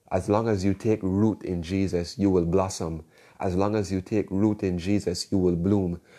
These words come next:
As long as you are rooted in him, you can survive. You will survive and you will thrive and you will be fruitful in the name of Jesus. It's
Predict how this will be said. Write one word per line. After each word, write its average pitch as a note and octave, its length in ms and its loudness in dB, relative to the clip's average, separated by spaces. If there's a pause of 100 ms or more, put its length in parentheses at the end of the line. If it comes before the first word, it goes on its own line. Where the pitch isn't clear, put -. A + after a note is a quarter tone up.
As F#2 180 -4
long G2+ 200 2
as F#2+ 200 0
you G#2 200 2
are F2+ 120 2
rooted G#2+ 460 0
in F#2+ 140 0
him, G2 280 -2 (240)
you G#2 140 4
can F#2+ 220 0
survive. F2+ 580 0
You F#2 140 4
will G#2 220 6
survive F2+ 440 -2
and F2 140 -2
you F2+ 100 2
will F2 160 2
thrive F2 560 -4 (300)
and F#2 120 -2
you F#2+ 60 2
will F#2 80 4
be F2 160 0
fruitful F#2+ 560 0
in F2 120 -2
the E2+ 80 -2
name F2+ 200 -2
of E2+ 140 -8
Jesus. E2 640 -8 (4000)
It's - 220 -4